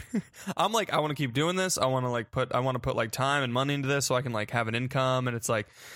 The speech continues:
I mean, that might, that'd be nice. You know, it'd be, it'd be nice to, it'd be nice to talk to, talk to people all the time and, like, have people come up to me and, like, get to meet people. 'Cause it is,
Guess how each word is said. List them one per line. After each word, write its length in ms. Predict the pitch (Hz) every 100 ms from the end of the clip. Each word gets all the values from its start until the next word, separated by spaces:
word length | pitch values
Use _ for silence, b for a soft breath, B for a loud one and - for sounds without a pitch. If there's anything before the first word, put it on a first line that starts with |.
| B B B B B _ _
I 40 | 220
mean, 180 | 233
that 140 | 196 208
might, 140 | 170
that'd 120 | 196 190
be 100 | 151
nice. 500 | 147 175 160 - -
You 80 | 156
know, 100 | 139
it'd 120 | 165
be, 80 | 165
it'd 160 | 151
be 100 | 160
nice 360 | 165 139 175 -
to, 100 | 143
it'd 260 | 131 139 135
be 120 | 151
nice 220 | 151 160
to 120 | 143
talk 320 | 127 131 131 131
to, 240 | 131 117
talk 220 | - 127
to 60 | -
people 200 | 131 131
all 60 |
the 60 | 123
time 320 | 120 123 127
and, 40 | 120
like, 100 | 117
have 180 | 127 123
people 180 | 123
come 180 | 131 123
up 140 | 120 110
to 100 | 131
me 140 | 127
and, 80 | 123
like, 120 | 113
get 140 | 127 120
to 80 |
meet 240 | 117 123 127
people. 280 | 135 131 127
'Cause 220 | 135 135
it 240 | - 160
is, 140 | 127